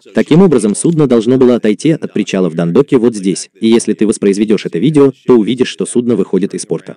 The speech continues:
поворачивает по Ла-Маншу и направляется к. Он выходит из Дандока прямо здесь,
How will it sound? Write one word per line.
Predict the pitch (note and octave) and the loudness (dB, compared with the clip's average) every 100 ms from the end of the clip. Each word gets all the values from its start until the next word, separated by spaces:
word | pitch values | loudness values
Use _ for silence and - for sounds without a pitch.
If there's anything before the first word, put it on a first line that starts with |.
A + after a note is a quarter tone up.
| _ | _
поворачивает | - B2+ C#3 D#3 A#2 A2 | 2 4 2 2 0 0
по | G2+ | 0
Ла-Маншу | F#2 F2+ C#3+ D#3+ D#3+ - | -2 0 0 0 -2 0
и | |
направляется | B2+ G#2 F2+ F#2 B2+ - | 0 0 0 0 0 -2
к. | - E2 - - | -6 -10 -8 0
Он | F3+ | 4
выходит | E3+ D#3+ F3+ E3+ D3 | 4 4 2 2 0
из | A#2 | 0
Дандока | G#2 F#2+ C3 - | 0 2 0 0
прямо | - G#2+ G#2 | -2 0 0
здесь, | F2+ F#2+ E2+ | 0 -4 -4